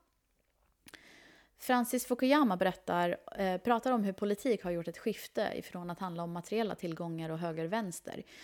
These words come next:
till att fokusera mer och mer på identitet. Eh, han anser att begreppet identitet egentligen fick fäste i samband med Civil Rights Movement och feministrörelsen på sextiotalet.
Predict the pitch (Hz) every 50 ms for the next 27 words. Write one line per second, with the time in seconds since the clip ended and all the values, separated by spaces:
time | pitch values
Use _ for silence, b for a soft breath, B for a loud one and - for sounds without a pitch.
0 | B B B - - 185 180 - - 196 180 185 175 - 185 180 180 190 208 220
1 | 208 202 185 160 160 165 - - - - - - 165 - - - - - - -
2 | - - - B B B B B B B B B B _ - 190 180 180 180 190
3 | 196 190 185 175 - - 185 180 175 175 175 - 160 165 165 - - 185 180 190
4 | 190 240 233 233 - 175 - 180 - 175 170 - 170 - - 185 175 - 180 190
5 | 226 220 - - 185 170 - 165 - - - _ _ - 196 185 - - - -
6 | - 175 175 - - 165 160 160 156 160 165 165 160 160 160 160 160 160 - -
7 | 185 185 175 175 208 233 226 226 - - 156 - - - 104 - 170 - - 175
8 | - - - 190 180 185 185 180 - - - 196 196 180 170 165 - - 165 -
9 | - - - - - - - - - 190 - - - - - -